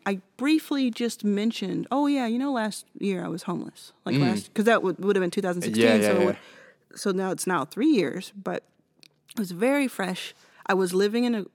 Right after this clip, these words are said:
Speaker 1: great apartment. I was happy, uh, still working hard, but I was, like, not, uh, you know, not homeless. So I just mentioned it to him.
Speaker 2: Mm.
Speaker 1: And, oh, boy,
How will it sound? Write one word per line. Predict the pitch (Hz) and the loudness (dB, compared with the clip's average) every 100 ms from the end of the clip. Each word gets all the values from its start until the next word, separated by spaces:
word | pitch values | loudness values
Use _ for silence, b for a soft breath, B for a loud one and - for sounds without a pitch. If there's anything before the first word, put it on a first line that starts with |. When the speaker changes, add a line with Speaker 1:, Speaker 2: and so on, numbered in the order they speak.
| - | -8
Speaker 1:
great | 180 196 | -4 -4
apartment. | 208 - 185 - 185 180 | -4 -6 -6 -4 -4 -4
I | 170 | -4
was | 160 160 | -4 -6
happy, | - 175 - 175 170 175 _ _ _ _ _ _ - | -6 -6 -4 -4 -4 -6 _ _ _ _ _ _ 0
uh, | 165 143 123 - | 2 2 -2 -6
still | - - 226 | -4 2 2
working | 202 190 - 190 | 2 0 -4 -6
hard, | 185 175 170 170 165 | -4 -4 -2 -4 -4
but | 180 | -6
I | 170 | -6
was, | 170 170 | -8 -8
like, | 165 170 | -8 -6
not, | 180 170 | -4 -4
uh, | 160 - | -4 -6
you | 185 | -8
know, | - - | -8 -8
not | - - | -8 -4
homeless. | 320 294 - - b b b | -2 -4 -10 -20 b b b
So | - 294 | -2 0
I | |
just | 294 359 | 2 2
mentioned | 226 202 220 202 | 2 2 -2 -6
it | - - | -6 -10
to | 185 | -14
him. | 190 214 - | -12 -14 -8
Speaker 2:
Mm. | 226 240 - | -4 -4 -2
Speaker 1:
And, | 175 180 | -2 0
oh, | 202 294 | 0 0
boy, | 254 196 - 175 | 0 0 -2 -10